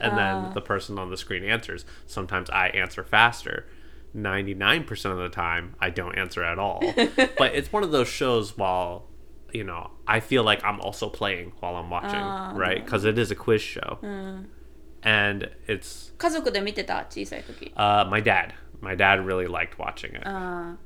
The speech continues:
Speaker 1: Uh, I don't think the rest of my family did, but my dad would always say the answers out loud to the T V. And I wa-, I would always ask him, like, "Why don't you go on the show?" And he's like, "Oh, I'm not good enough."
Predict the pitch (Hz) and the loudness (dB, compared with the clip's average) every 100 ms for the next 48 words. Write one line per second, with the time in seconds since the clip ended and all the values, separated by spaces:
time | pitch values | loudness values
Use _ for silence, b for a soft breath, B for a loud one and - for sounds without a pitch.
0 | - 95 92 98 135 185 185 160 127 110 | 2 4 6 4 4 -2 -4 -4 2 2
1 | - 110 92 - 90 87 87 - 92 - | 0 -4 -4 -2 -2 -2 -8 -8 -8 -8
2 | 92 90 90 98 95 92 92 92 92 92 | -6 0 4 6 6 4 4 4 2 -2
3 | - - 104 104 104 98 95 92 92 92 | -6 -2 0 2 2 0 -2 -2 -2 0
4 | 92 95 92 90 90 90 104 95 - 98 | -2 0 -2 0 -2 -4 -6 -6 -6 -6
5 | 87 92 92 87 87 B B B B 98 | -4 -4 -2 -2 -4 B B B B -4
6 | 92 92 95 - 104 107 110 101 95 98 | 2 2 2 2 8 10 10 6 4 2
7 | 92 90 95 - 95 95 110 151 156 139 | 0 0 -2 -6 -6 -6 -6 -6 -4 -4
8 | 135 147 139 131 123 160 143 110 107 113 | 0 0 0 -4 -2 2 4 2 0 -2
9 | 104 90 90 87 87 92 85 - - - | 0 0 0 -2 -2 0 -2 -2 -8 -4
10 | 50 50 | -2 -2